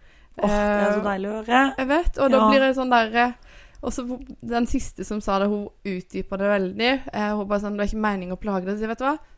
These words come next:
Speaker 2: tusen takk for at du sier dette.
Speaker 1: Mm.
Speaker 2: Fordi at nå har jeg en grunn til å fortsette å gjøre dette,
Speaker 1: Mm.
Speaker 2: og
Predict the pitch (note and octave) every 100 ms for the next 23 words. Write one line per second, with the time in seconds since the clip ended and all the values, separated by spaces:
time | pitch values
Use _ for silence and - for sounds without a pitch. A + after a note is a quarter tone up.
0 | _ - - B3 B3 C#4 C4 A3+ - A#3
1 | A#3 - G3+ F#3+ - C4 D#4 - A#3 A3
2 | G3 F3+ C4+ C4 B3 - - _ _ _
3 | _ A#3+ B3 B3+ B3+ A#3+ A#3 A3+ A3+ G#3+
4 | F#3+ F#3 G#3+ A3+ - - A3+ - A#3+ A#3
5 | G3+ A#3+ E4+ - C4 B3+ G#3 F#3+ A#3+ -